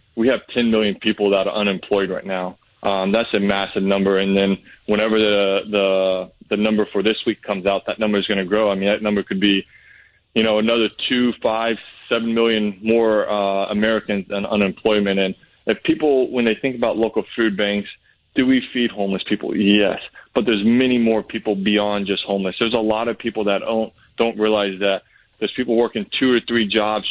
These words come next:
trying to make ends meet for their family, and, and they're, they're paying the electrical bill,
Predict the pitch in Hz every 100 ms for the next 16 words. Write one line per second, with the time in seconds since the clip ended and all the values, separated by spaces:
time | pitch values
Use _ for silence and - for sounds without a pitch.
0 | - 117 113 107 - 113 107 95 110 -
1 | 107 101 - 117 107 107 98 98 95 92
2 | - _ - 104 98 95 - 104 - 123
3 | 120 117 107 107 - 101 95 98 90